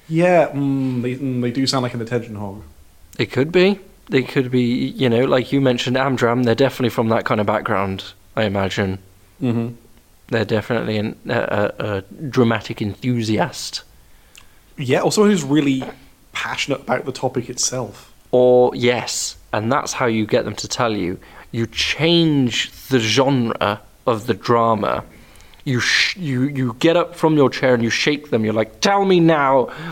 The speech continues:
Speaker 2: before it's too late." And you be, you know, you make it, like, very high-paced drama all of a sudden. Like, everything's dependent on you finding out that information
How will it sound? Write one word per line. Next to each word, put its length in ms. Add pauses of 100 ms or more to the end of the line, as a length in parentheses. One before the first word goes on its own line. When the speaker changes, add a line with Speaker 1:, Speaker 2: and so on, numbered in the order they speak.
Speaker 2:
before 420
it's 220
too 320
late." 480
And 160
you 100
be, 300 (240)
you 120
know, 80
you 140
make 320
it, 140
like, 220
very 200
high-paced 960
drama 560 (400)
all 160
of 60
a 40
sudden. 460 (340)
Like, 280
everything's 520
dependent 680
on 120
you 100
finding 560
out 140
that 160
information 800